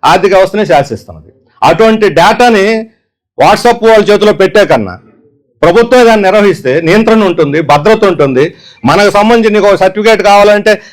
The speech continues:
నీ టెన్త్ క్లాస్ సర్టిఫికేట్ మొదలుకొని అన్నీ అప్‌లోడ్ చేయాలి. దాంట్లో అప్‌లోడ్ చేసినా వాడు మనకు అన్నీ చెక్ చేసి మనకి మన సర్టిఫికేట్ WhatsApp-లో పంపిస్తాడు. మరి వీటన్నిటికి భద్రత ఏమిటి?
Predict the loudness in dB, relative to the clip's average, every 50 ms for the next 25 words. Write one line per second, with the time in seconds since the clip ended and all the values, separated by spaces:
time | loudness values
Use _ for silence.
0 | _ -2 -2 0 0 0 0 0 0 0 0 0 0 -2 -2 0 0 -2 0 0
1 | -2 -2 -2 0 0 0 0 0 0 0 0 0 2 2 2 4 4 4 4 4
2 | 2 2 0 0 0 0 2 2 2 2 2 0 -2 -6 -10 -12 -16 -20 _ _
3 | _ _ _ _ _ _ -4 -2 0 0 0 0 2 0 0 0 0 0 2 2
4 | 2 2 2 0 -2 0 0 0 0 0 -2 -2 -2 -2 -4 -2 -2 -2 -2 -2
5 | -2 -4 -4 -4 -4 -4 -4 -6 -8 -10 _ _ _ -4 -4 -2 0 0 0 0
6 | 0 0 0 0 0 -2 -4 -2 0 0 0 2 2 0 -2 0 0 0 0 0
7 | -2 -2 -2 -6 -10 -14 -16 -18 -18 -20 -20 _ -20 -10 -4 0 2 2 2 2
8 | 2 2 0 0 0 0 0 0 0 -2 -2 -2 -2 -2 -2 -2 -4 -8 -10 -10
9 | -14